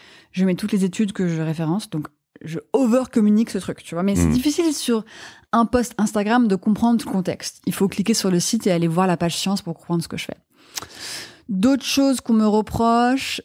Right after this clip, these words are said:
Speaker 1: euh, bah, franchement, le sexisme a été assez, euh, flagrant à voir, tu vois. J'arrive, j'étais blonde,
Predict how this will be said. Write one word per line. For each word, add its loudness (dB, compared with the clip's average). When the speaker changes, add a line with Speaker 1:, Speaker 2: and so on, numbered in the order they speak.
Speaker 1:
euh, 2
bah, 2
franchement, 2
le 2
sexisme -4
a 2
été -2
assez, -4
euh, -8
flagrant -4
à 0
voir, 0
tu -12
vois. -4
J'arrive, 0
j'étais 0
blonde, 2